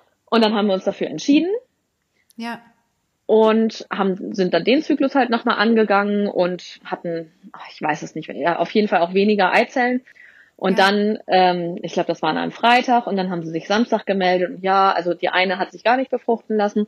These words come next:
Speaker 1: Bei den
Speaker 2: Mhm.
Speaker 1: anderen beiden geht es voran, aber sehr langsam, aber wir beobachten sie trotzdem übers Wochenende weiter. Wir geben die Hoffnung noch nicht auf.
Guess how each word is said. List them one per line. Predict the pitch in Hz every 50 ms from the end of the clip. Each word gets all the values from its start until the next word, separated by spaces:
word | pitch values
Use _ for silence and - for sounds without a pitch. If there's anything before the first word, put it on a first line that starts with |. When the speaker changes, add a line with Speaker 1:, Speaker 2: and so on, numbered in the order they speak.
| _ - - - - _ _ -
Speaker 1:
Bei | 180 180 175
den | 185 180 175
Speaker 2:
Mhm. | 180
Speaker 1:
anderen | 196 196 190 190
beiden | 190 180 175 180 180 185 185 180 170
geht | - 202 214 214 -
es | 214 - -
voran, | - 202 185 196 190 208 214
aber | 185 180 180 180 175
sehr | 165 175 175
langsam, | 175 165 160 175 202 208 208 208 202 208 -
aber | 185 185 185 180
wir | 190 180
beobachten | 185 180 175 180 180 190 180 - - - 180
sie | 170 180
trotzdem | - - 175 160 - - 170
übers | - 165 170 165 - -
Wochenende | 170 160 - 170 - 151 160 165 170 156
weiter. | 156 139 143 147 - 156 151
Wir | 170 170
geben | 170 190 185 185 170
die | 175 180
Hoffnung | 175 165 - - 170 160
noch | 151 143
nicht | 151 143 - -
auf. | 202 240 277 370 - -